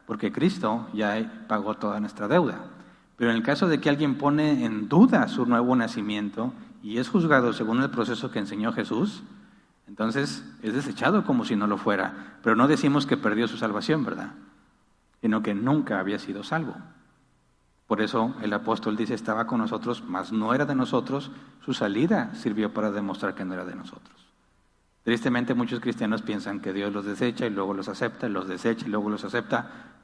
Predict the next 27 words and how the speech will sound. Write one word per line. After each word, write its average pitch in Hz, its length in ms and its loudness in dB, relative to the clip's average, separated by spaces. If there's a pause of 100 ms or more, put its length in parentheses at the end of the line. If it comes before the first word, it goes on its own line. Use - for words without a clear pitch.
No. - 460 -2 (1000)
La 113 80 -2
Escritura 117 400 0
dice 117 360 0 (840)
que - 80 -6
la 107 100 0
voluntad 107 420 0
del 117 140 -2
Padre 117 420 2 (440)
es 104 140 -6
que 110 240 0 (1000)
Jesús 120 240 -2
no 120 160 0
pierda 117 240 2
ni 117 120 2
uno 127 220 2
de 110 60 2
los 104 160 -4
que - 80 -6
se 113 100 -10
le 110 60 -4
entregó, 117 400 0 (360)
así 113 200 -14
que 104 120 -14
nunca 123 400 0
nos 101 160 -2
perdemos. 95 600 -10